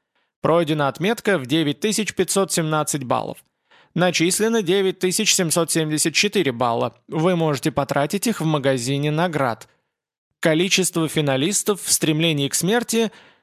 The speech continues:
два из ста пяти тысяч семисот пятидесяти участников.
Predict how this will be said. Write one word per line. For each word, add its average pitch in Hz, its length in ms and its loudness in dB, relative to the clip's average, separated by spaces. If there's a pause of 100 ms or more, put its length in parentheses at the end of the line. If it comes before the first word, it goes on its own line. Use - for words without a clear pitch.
(120)
два 175 460 2
из 175 180 0
ста 180 300 2
пяти 160 300 -2
тысяч 220 440 0
семисот 165 460 0
пятидесяти 156 560 -2
участников. - 720 -2